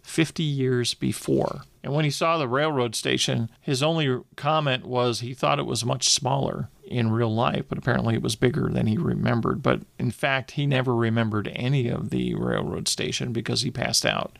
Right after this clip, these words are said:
So he never saw the railroad station when he was conscious.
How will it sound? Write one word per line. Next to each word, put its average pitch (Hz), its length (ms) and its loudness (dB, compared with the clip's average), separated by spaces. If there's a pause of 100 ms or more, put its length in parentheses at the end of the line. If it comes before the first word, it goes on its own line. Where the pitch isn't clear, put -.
(120)
So 123 180 0
he 120 160 0
never 127 300 2
saw 127 340 0
the 110 140 -4
railroad 117 440 0
station - 880 -2
when 117 240 0
he 107 80 4
was 107 160 -2
conscious. - 640 -2